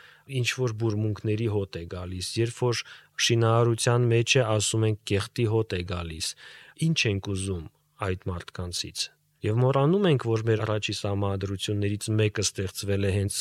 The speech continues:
Հնդկաստանում, մեր համայնքում հայկական։ Այդտեղ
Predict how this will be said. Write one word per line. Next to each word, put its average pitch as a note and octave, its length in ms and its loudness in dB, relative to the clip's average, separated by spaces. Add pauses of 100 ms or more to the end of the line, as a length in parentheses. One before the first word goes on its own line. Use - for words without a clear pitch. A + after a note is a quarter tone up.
Հնդկաստանում, F#2 880 -4
մեր F2 240 -2
համայնքում F2 640 -6
հայկական։ E2+ 540 -10 (320)
Այդտեղ G#2 420 -2